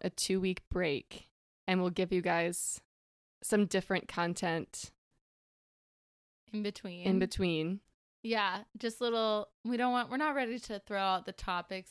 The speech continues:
Speaker 2: yet, but, but we'll keep you guys, we'll give you guys something to keep you interested in between. But
Speaker 1: Yeah, time
Speaker 2: we
Speaker 1: for a
Speaker 2: will
Speaker 1: new
Speaker 2: take a little
Speaker 1: topic.
Speaker 2: break.
Speaker 1: Yeah.
Speaker 2: Yeah.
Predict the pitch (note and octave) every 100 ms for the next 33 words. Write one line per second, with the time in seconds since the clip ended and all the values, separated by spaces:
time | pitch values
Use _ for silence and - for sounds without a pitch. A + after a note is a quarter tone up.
0 | - F#3 E3+ G3+ C#4 - _ _ _ G3+
1 | F#3+ G#3 G3+ G3 G3 F#3+ - _ _ _
2 | _ _ _ G3+ G3 G#3 A3+ A3+ B3+ G#3+
3 | A#3 G3+ F#3+ F#3 E3 A3+ A3 G3 F#3 F#3
4 | - G#3 - F3+ F3 - F3 E3+ D#3+ E3
5 | F#3 - E3+ D#3+ D3+ D#3 - - - C4+
6 | E4 C4 F#3+ _ - C4 C4+ C#4 B3+ C4
7 | E3+ D#3+ E3 - - - - - _ -
8 | C#4+ A#3